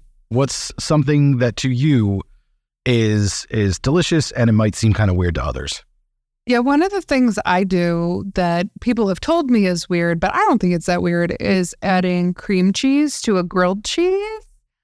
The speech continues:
Speaker 2: I really like the different textures because the, like, regular cheese gets, like, stringy and the, the cream cheese gets really velvety and melty.
Speaker 1: Now, do you put other cheese in with it?
Speaker 2: Yeah, yeah.
Speaker 1: Okay.
Speaker 2: So, like, cheddar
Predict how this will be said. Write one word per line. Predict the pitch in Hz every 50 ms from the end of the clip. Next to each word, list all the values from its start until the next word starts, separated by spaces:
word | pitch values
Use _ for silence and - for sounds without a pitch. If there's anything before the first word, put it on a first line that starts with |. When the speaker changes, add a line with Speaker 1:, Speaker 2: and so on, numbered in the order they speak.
| _ _ -
Speaker 2:
I | - 196
really | 190 214 226 240 247 254
like | 247 233 233 220 _
the | - 226
different | 185 202 185 - - 202 190 190 214 208 -
textures | - - - 175 170 - - - - - 294 294 311 330 330 - -
because | - 220 - 202 190 180 -
the, | - 185 175 175 175 180 180 - -
like, | - 180 170 -
regular | - 190 185 190 202 202 202 190 180 170
cheese | - - 196 185 175 -
gets, | - 180 - -
like, | 175 170 -
stringy | - - - - 262 254 262 254 247 254 247 -
and | - 196 190 190 185 180
the, | 170 165 165 165 - _ _ -
the | - 180 165 160 156 160 156
cream | - - 226 214 208
cheese | - 202 185 -
gets | - 165 - -
really | 175 165 165 170 170
velvety | 160 151 - 160 160 160 165 165 - 170 170
and | 175 180 175
melty. | 175 - 92 - - - - - - - - - - - - - - _ _ _ -
Speaker 1:
Now, | 120 113
do | 107 117
you | 127
put | 117 135 107 - - -
other | 110 113 135 139
cheese | 117 - - 127 127 123 104 - - - -
in | 107 123 120 110 98
with | 104 113 - -
it? | 202 196 - - - _
Speaker 2:
Yeah, | - 220 254 226 233 208 180 185 190
yeah. | 190 202 208 220 190
Speaker 1:
Okay. | - -
Speaker 2:
So, | - 214
like, | 208 202 190 180 - _
cheddar | - - - 175 170 165 170 170 170 165 165 165 165 165 165 170 170